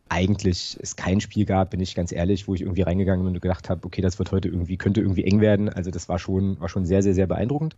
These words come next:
Und, ähm, ja, wenn man schaut, wo wir hergekommen sind, wie so die Entwicklungen waren nach dem Zweitliga-Abstieg, war das wohltuend, ähm, und, äh, hat einfach riesengroßen Spaß gemacht. Äh, hinten raus war's dann sogar fast so ein bisschen so,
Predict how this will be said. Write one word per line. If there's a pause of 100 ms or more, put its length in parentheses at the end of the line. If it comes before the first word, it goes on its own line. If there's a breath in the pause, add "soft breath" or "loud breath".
(140 soft breath)
Und,
ähm,
ja,
wenn
man
schaut,
wo
wir
hergekommen
sind,
wie
so
die
Entwicklungen
waren
nach
dem
Zweitliga-Abstieg,
war
das (560 loud breath)
wohltuend,
ähm, (140)
und,
äh,
hat
einfach (140)
riesengroßen
Spaß
gemacht.
Äh,
hinten
raus
war's
dann
sogar
fast
so
ein
bisschen
so,